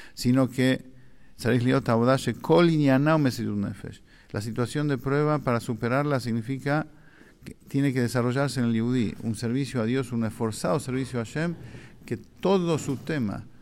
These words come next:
el cien por ciento de eso es entrega incondicional y absoluta hasta entregar la vida, sin ningún tipo de cálculo ni nada por el estilo.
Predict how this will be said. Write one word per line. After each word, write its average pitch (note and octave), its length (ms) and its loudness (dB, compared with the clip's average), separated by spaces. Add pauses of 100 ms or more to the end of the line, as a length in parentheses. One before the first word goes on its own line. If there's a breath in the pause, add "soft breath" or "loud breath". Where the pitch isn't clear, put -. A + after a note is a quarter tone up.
(300 soft breath)
el A#2 160 -2
cien F3 400 0
por C#3+ 180 0
ciento D3 300 -2
de D#3+ 80 0
eso D3+ 280 -2
es B2+ 140 -4
entrega D3 640 -2
incondicional B2+ 640 -4
y C#3 40 -4
absoluta C#3 440 -4
hasta A2+ 140 -6
entregar A#2 320 -2
la A2 100 -2
vida, G2 280 -2
sin C#3+ 200 -4
ningún C#3 320 0
tipo C3+ 380 -4
de A2+ 100 -2
cálculo C#3 580 -4
ni A#2 120 -2
nada C3 200 0
por A#2 160 -2
el A2+ 40 0
estilo. G2 400 -6